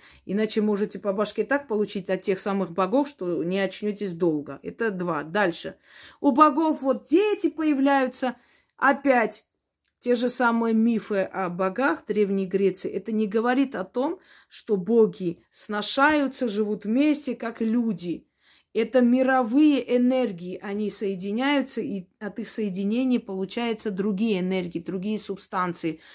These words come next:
другие эгрегоры, энергетические поля. Но для того, чтобы человек понял, о чём речь, вникнул, и в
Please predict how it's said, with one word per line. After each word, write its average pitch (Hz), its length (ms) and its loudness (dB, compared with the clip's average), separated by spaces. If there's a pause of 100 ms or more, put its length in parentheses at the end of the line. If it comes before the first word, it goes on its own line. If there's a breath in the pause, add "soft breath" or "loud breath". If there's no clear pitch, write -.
(240 loud breath)
другие 233 460 4
эгрегоры, 202 640 2
энергетические 208 720 -4
поля. 233 540 2 (400 soft breath)
Но 247 440 6 (680)
для 240 260 6
того, 277 260 2
чтобы 254 300 -2
человек 262 560 0 (160)
понял, 294 440 4
о - 140 -2
чём 233 400 2
речь, 302 540 0 (480)
вникнул, 220 840 4 (600)
и 226 200 4
в - 160 -2